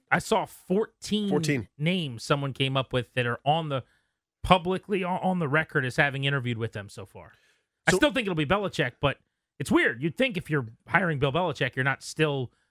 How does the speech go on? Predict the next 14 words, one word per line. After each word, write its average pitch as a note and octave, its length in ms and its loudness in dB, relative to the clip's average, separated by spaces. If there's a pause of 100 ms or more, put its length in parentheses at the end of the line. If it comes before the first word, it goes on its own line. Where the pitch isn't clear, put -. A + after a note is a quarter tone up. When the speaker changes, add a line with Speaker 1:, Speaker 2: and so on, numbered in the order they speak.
(100)
Speaker 1:
doing C3+ 200 0
eleven C3+ 580 -2
second-round C3 640 -2
interviews. B2 420 -4
Speaker 2:
So - 180 2
I, E4 120 4
I C4 180 8
am C4+ 120 2
no G3+ 140 4
genius, C#3+ 720 -2 (640)
and C3+ 80 0
that's B2+ 160 0
obvious. - 420 -6 (480)
But G3 320 2